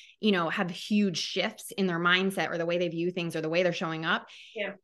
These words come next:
Speaker 1: Oftentimes it's a process, like anything.
Speaker 2: Right.
Speaker 1: So you, you do the hypnotherapy. So it's, I mean, I do it over Zoom most often, but you do, and then you can keep listening to the session over and over. And the same way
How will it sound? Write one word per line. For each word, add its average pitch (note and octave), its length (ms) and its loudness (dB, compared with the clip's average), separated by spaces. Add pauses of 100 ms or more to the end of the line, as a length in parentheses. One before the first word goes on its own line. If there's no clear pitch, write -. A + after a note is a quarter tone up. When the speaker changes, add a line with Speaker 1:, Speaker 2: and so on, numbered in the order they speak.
Speaker 1:
Oftentimes G3+ 1000 2 (480)
it's G3+ 160 2
a A3+ 60 -2
process, - 540 -6 (180)
like G#3 220 4
anything. B3+ 540 0 (280)
Speaker 2:
Right. F3 280 -2
Speaker 1:
So F3 500 4 (120)
you, F#3+ 440 -2 (180)
you F#3 180 -4
do G3 220 2
the G3+ 160 2
hypnotherapy. G#3 720 0
So F#3 140 0
it's, - 280 -6 (300)
I D#3+ 40 -12
mean, D#3 120 -8
I D3 80 -6
do E3 140 -4
it D#3+ 80 -4
over D3+ 160 -6
Zoom E3+ 420 0
most D#3 240 -6
often, F#3 400 -2 (300)
but - 180 0
you F3 120 -4
do, F#3 120 2
and G3 180 4
then F3 440 0
you F3 180 -4
can D#3+ 240 -4
keep F3+ 240 -8
listening G3 540 2
to G3+ 140 -6
the E3+ 100 -2
session B3 500 0
over F3+ 260 0
and F3 120 -2
over. G3+ 300 -2
And E3+ 220 -2
the E3 60 -4
same F#3+ 560 2
way G3+ 560 4